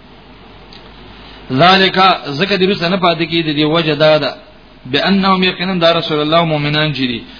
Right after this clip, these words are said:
لا یصیبهم ظمأ، نه رسیږي دوی ته تنده، ولا نصب او نه ستړیواله، ولا مخمصه او نه لوږه فی سبیل الله، په لار د الله کې. ولا یطؤون موطئا، او دوی نه پیمال کوي یو ځای د پیمال کولو، یعنې چې د خپو د لاندې راولي. قدم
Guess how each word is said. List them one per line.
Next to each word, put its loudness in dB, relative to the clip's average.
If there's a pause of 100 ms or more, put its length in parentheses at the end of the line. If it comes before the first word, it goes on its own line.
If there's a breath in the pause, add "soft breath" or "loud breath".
(140 loud breath)
لا 4
یصیبهم 0
ظمأ، 0 (120)
نه -2
رسیږي -2
دوی 0
ته -2
تنده، -4 (280 loud breath)
ولا 2
نصب 0
او 4
نه 0
ستړیواله، 2
ولا -2
مخمصه -2
او 0
نه -4
لوږه -2
فی -6
سبیل -2
الله، 2
په -2
لار 0
د -6
الله -4
کې. -14 (760 loud breath)
ولا 4
یطؤون 0
موطئا، 0 (220)
او -6
دوی -2
نه -2
پیمال 0
کوي -4
یو 0
ځای -2
د -4
پیمال -2
کولو، 0 (540)
یعنې -8
چې -2
د 0
خپو -2
د -2
لاندې 0
راولي. -2
قدم 0